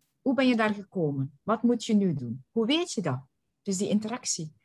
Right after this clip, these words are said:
"Hoe weet je dat? Vertel een keer." "Ah ja, ik heb stapje drie gedaan, staat hier." "Wat moet je dan doen, stapje vier?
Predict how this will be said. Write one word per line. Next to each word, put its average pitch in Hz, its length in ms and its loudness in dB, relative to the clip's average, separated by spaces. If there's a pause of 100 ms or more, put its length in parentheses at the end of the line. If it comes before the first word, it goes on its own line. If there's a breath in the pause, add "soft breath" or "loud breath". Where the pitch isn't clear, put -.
(140)
"Hoe 233 140 2
weet 285 140 0
je 285 80 -6
dat? 220 120 4
Vertel 202 380 0
een 175 80 -2
keer." 160 240 -4
"Ah 190 100 -4
ja, 180 340 -4
ik - 100 -14
heb 190 140 -6
stapje 190 340 -6
drie 196 180 0
gedaan, 220 320 0
staat 190 300 -2
hier." - 480 -6
"Wat 262 160 0
moet 262 220 4
je 240 100 -2
dan 208 180 2
doen, 175 100 2
stapje 185 380 -4
vier? 156 320 -4